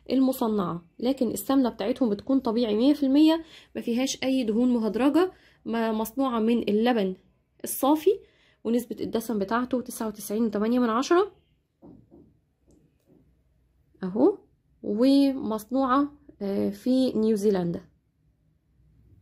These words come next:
تمام، وكلها غنيه باللبن الحليب،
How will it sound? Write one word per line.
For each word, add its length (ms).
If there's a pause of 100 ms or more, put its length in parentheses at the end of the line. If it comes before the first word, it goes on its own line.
(760)
تمام، 380
وكلها 600
غنيه 400
باللبن 580
الحليب، 600